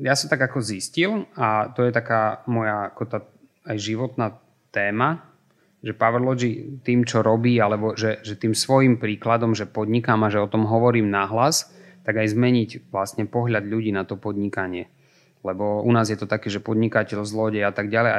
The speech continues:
a ľudia sa veľmi tak separujú, že, alebo že ten podnikateľ vlastne je ten, čo má peniaze, neviem čo, a on na nás zarába, že on má zamestnancov a on na nich zarába. Hej, ale tí ľudia nevidia, že ten podnikateľ vytvára.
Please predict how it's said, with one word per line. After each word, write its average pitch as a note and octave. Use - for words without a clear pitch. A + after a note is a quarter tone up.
a A2
ľudia A#2+
sa A2+
veľmi A#2
tak G2
separujú, A2+
že, G2+
alebo G2+
že G2+
ten A2
podnikateľ A2+
vlastne G#2
je G2
ten, A2
čo G#2+
má G2+
peniaze, A2
neviem G2
čo, D#3
a G#2+
on A#2
na G#2+
nás G2
zarába, G2+
že F#2
on C3
má A2
zamestnancov A2
a G2+
on G2
na F#2+
nich F#2+
zarába. F#2
Hej, G#2
ale G#2
tí A#2+
ľudia B2+
nevidia, A2
že G2
ten G2
podnikateľ G2+
vytvára. F#2